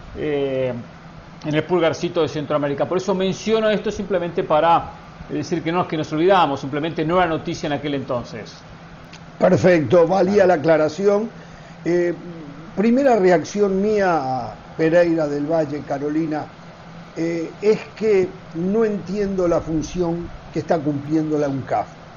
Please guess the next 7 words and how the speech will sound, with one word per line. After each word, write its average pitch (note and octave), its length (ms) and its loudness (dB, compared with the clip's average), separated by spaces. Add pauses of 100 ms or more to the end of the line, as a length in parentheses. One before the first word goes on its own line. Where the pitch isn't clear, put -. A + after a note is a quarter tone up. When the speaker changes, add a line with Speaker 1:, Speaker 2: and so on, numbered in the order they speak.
(360)
Speaker 2:
Está C4 520 4 (640)
de E3+ 120 4
manos F3+ 760 0 (100)
atadas D3 680 2 (580)
por F3+ 200 -2
varios A3 340 2
motivos, D#3 400 -6